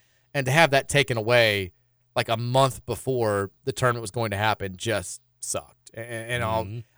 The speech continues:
Speaker 1: I think that's worse than, like, Carlik never got to experience the Pac Yum Center. He never really got to experience the feel of a big-time normal game, but he still had a chance to go to that N C A A tournament, to wear Louisville across his chest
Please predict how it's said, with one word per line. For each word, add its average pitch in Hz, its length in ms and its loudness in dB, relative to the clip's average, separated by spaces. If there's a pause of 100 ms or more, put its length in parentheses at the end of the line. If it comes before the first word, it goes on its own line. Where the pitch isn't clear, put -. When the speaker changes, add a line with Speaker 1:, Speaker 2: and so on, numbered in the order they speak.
Speaker 1:
I 147 60 8
think 147 200 2
that's 131 260 6
worse 117 420 2
than, 107 480 -2 (300)
like, 143 120 -2
Carlik 180 320 6
never 147 220 4
got 139 160 6
to 123 80 -2
experience 123 360 0
the 110 60 -8
Pac 110 280 2
Yum 110 180 -4
Center. 107 240 0
He 110 100 0
never 117 180 0
really 117 180 0
got 113 140 0
to 110 60 -8
experience 110 360 -6
the 107 100 -8
feel 123 260 -2
of 107 100 -4
a 110 40 -10
big-time 117 760 -2
normal 127 360 0
game, 101 460 -4 (340)
but 170 120 2
he 160 60 2
still 196 200 4
had 165 100 4
a 139 40 0
chance 127 260 -2
to 107 100 -12
go 120 140 2
to 117 60 -2
that 110 140 -2
N 107 100 -4
C 107 140 -8
A - 20 -2
A 98 40 -4
tournament, 107 400 -8
to 107 60 -6
wear 113 180 -2
Louisville 107 280 -4
across 107 300 -4
his 101 140 -10
chest 101 420 -8